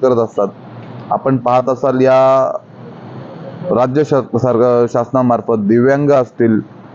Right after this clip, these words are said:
विधवा महिला असतील, अ, नवीन जे बाळ जन्माला येतं त्यांच्यासाठी असतील, अशा अनेक सर्व घटकांना, घ-, सर्व घटकांसाठी योजना या राबवल्या जातात, परंतु त्याचा लाभ कुठेतरी शहरातल्या लोकांना घेता येत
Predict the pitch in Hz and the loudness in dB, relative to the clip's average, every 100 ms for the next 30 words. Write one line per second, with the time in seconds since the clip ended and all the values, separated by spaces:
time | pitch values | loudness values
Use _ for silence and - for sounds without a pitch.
0 | - 110 120 143 143 131 131 123 110 - | -2 0 4 2 4 2 4 2 2 0
1 | 110 107 110 - - - - - - 110 | 2 2 -2 -10 -14 -10 -10 -12 -6 -2
2 | 117 117 123 127 127 127 65 117 127 139 | 0 2 2 2 2 0 0 2 2 2
3 | 156 151 151 123 139 127 135 143 139 139 | 2 2 2 2 2 4 2 2 2 2
4 | 135 131 120 123 120 147 135 139 113 - | 2 2 2 0 2 0 2 2 0 0
5 | 110 107 110 - - - - - - 131 | 0 0 -6 -14 -16 -16 -14 -10 -4 -2
6 | 180 - - 139 180 175 160 170 190 175 | 0 -2 0 0 0 -2 0 0 2 2
7 | 151 165 165 170 175 175 180 - - - | 2 2 0 2 2 2 0 -6 -12 -14
8 | - - 131 135 143 135 151 170 180 147 | -16 -4 0 4 4 4 2 2 4 2
9 | 151 170 160 156 165 147 147 147 98 120 | 2 0 0 2 4 4 2 0 0 2
10 | 135 135 131 156 151 139 131 95 139 160 | 2 4 4 4 2 2 0 0 0 0
11 | 160 160 147 151 165 185 - - - - | 0 0 4 4 2 -2 -14 -16 -14 -14
12 | - 147 175 180 180 190 190 185 143 147 | -4 0 2 2 2 2 0 0 2 2
13 | 165 165 160 151 165 165 165 135 131 185 | 2 2 2 2 0 2 0 2 2 4
14 | 160 | 4